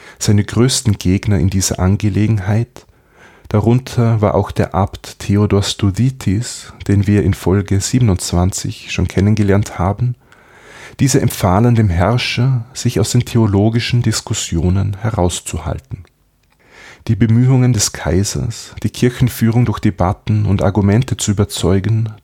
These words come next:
trug also keine Früchte. So erhöhte er den Druck auf den Patriarchen,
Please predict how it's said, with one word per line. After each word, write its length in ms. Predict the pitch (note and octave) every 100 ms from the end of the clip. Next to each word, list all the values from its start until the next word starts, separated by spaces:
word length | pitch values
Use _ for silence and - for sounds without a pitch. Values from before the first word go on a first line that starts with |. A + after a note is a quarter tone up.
| _
trug 260 | - A2 G#2+
also 240 | F#2+ -
keine 380 | - - E2 G2
Früchte. 580 | - - D#2+ - - E2+ - _ _ _ _
So 200 | - A2+
erhöhte 540 | F2 G2 D#2+ C3+ - A#2
er 220 | G#2+ G#2+
den 180 | G#2 F#2
Druck 380 | - B2 -
auf 120 | G2+ -
den 140 | G#2
Patriarchen, 1120 | - F#2+ - F#2 D#2+ F2 G#2+ - A2+ B2+ A2+